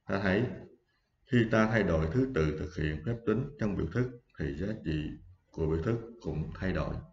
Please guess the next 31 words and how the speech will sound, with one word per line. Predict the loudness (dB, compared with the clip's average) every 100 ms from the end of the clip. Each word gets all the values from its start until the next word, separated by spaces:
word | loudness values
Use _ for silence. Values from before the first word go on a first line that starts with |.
| _ _ _ _ _ _ _ _ _ _ _ _ _ _ _ _ _ _ _ _ _ _ _ _ -20 -20 _ _ _ _ _ 0
Thì |
mời | 4 4
các | 4
em | 4
xem | 2 0 0 -6 -16 -14 2
tiếp | 4 4
bài | 0 2
ba | 2 2 2
trang | 0
một | 0 0
trăm | 0 0
ba | 0
mươi | 0
tám. | -2 -2 -6 -12 -20 -20 _ _ _ _ _ _ _ _ _ _ _ _ _ _ _ _ _ -20 -20 -20 _
Khoanh | 2 4 6
và | 4 2
Chữ | 2 2
đặt | 2 0 4
trước | 4 4 0 0
câu | 2 2
trả | 2
lời | 2 2 2
đúng. | 2 0 -4 -12 _ _ _ -20 -20 -20 -20 _
Hương | 6 8 8
và | 6 4
Hồng | 4 4
hẹn | 4 4 4
nhau | 4 4
lúc | 6 2 4
mười | 4 4 4
giờ | 2